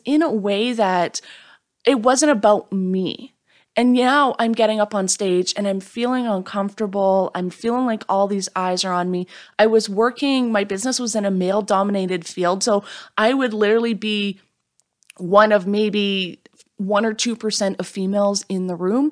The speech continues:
And that fear just started popping up. And it was like, "Oh my God, I can't do this. Who am I to be talking about this?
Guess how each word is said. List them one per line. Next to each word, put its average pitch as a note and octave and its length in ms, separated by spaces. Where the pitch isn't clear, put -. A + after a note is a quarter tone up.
And A3+ 180
that - 280
fear A3+ 440
just A3 260
started F#3 400
popping E3+ 500
up. - 380
And G#3 160
it G#3 120
was F#3 280
like, F3+ 320
"Oh G3 120
my A3+ 180
God, E3+ 520
I F3+ 120
can't A3 440
do G#3 280
this. G3 360
Who A#3 280
am A#3 120
I G3+ 220
to G#3 80
be G#3 160
talking F#3+ 480
about F#3 360
this? F#3+ 220